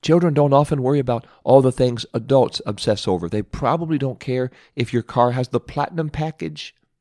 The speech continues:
or the base package. They don't commend you on your well-crafted lesson.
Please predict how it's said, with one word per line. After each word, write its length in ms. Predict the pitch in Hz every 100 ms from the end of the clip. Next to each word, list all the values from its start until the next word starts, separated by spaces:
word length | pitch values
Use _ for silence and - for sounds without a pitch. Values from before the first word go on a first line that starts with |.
| _ _ _ -
or 100 | 151
the 100 | 151
base 340 | 160 139 -
package. 600 | - 78 - - - - _ _ _ _ _ _ -
They 80 | 113
don't 120 | 127
commend 320 | 127 113 131
you 120 | 131
on 100 | 117
your 100 | 113
well-crafted 640 | 110 120 120 127 123 131 110
lesson. 400 | 117 - 139